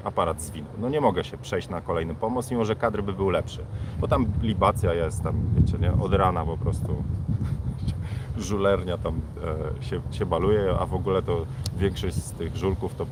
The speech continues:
z zamiłowania fotografowie i, i w ogóle mnie wyszedł z aparatem, albo u-, musiałbym się wdać w dyskusję przy flaszeczce o, no dobra, wiecie, o co chodzi, nie? Po prostu znamy ten kontekst, znamy ograniczenia. To, co mnie wczoraj bardzo wzruszyło,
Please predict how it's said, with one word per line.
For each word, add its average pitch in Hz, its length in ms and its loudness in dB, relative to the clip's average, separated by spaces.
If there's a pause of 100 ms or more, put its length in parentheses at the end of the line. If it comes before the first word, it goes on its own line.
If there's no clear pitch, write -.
z - 40 -4
zamiłowania 90 760 2
fotografowie 92 840 0
i, 82 100 -2
i 80 440 -6
w - 60 -6
ogóle 95 200 4
mnie 85 140 0
wyszedł 78 300 -6
z 78 40 -4
aparatem, 82 480 -2
albo 82 200 -2
u-, 87 520 -6
musiałbym 87 340 -4
się 78 120 -8
wdać 87 260 -2
w 85 80 -6
dyskusję - 440 -8
przy - 160 -12
flaszeczce - 540 -6 (420)
o, 90 200 0 (300)
no 113 120 6
dobra, 92 320 6
wiecie, 104 200 -4
o 90 40 0
co - 120 -8
chodzi, - 340 -8
nie? 95 120 -4 (760)
Po 98 60 -6
prostu 127 280 -2
znamy 123 340 0
ten 127 180 -2
kontekst, - 460 -4
znamy 123 300 2
ograniczenia. 120 600 0 (600)
To, 110 80 0
co 151 120 0
mnie 131 160 0
wczoraj 117 300 2
bardzo 113 280 2
wzruszyło, 95 680 0